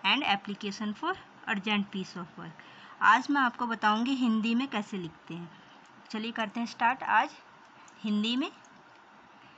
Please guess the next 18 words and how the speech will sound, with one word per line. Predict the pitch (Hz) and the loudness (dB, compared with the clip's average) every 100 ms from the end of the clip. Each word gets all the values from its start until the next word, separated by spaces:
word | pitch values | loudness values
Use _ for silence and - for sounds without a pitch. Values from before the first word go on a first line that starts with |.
| - - | -20 -10
बीमारी | 185 214 214 214 226 | -2 2 2 2 0
के | 226 226 226 | -4 -8 -2
कारण | 214 226 | -2 0
अवकाश | 226 196 196 196 196 208 | -2 -2 0 0 0 -6
लेने | 196 196 196 | -2 -2 -2
के | 208 202 | -2 -2
लिए | 220 349 - - - - - - - | -2 -4 -8 -18 -20 -20 -20 -20 -8
प्रधानाचार्य | 202 196 202 202 202 202 208 185 190 180 | -4 -2 0 2 2 0 -2 -2 -2 -6
जी | 175 180 - | -6 -8 -4
को | 285 - - - - - - - | -4 -4 -12 -20 -20 -20 -20 -2
प्रार्थना | 196 185 190 208 220 330 - - - - | 4 4 4 0 0 0 -2 -16 -20 0
पत्र। | 220 - - 156 - - - - - - - - - - - - - - - - | 0 0 -6 -10 -12 -20 -20 -20 -20 -20 -20 -20 -20 -20 -20 -20 -20 -20 -20 -20
श्रीमान | - - 247 262 226 190 175 175 - - - - - - - - - - | -8 -2 2 4 4 2 -4 -10 -16 -20 -20 -20 -20 -20 -20 -20 -20 -6
प्रधानाचार्य | 214 214 214 220 226 269 - 190 180 196 294 320 - - - | -4 -2 0 2 2 -2 -2 0 2 0 -6 -10 -16 -18 -12
जी | 185 208 196 156 - - - - - - - 208 | -4 -2 -2 -4 -10 -20 -20 -20 -20 -20 -16 -6
डैश | 208 233 226 | -2 -2 -2
डैश | 226 240 | -4 -4
स्कूल, | 240 - - 240 277 | -6 -14 -8 -6 -6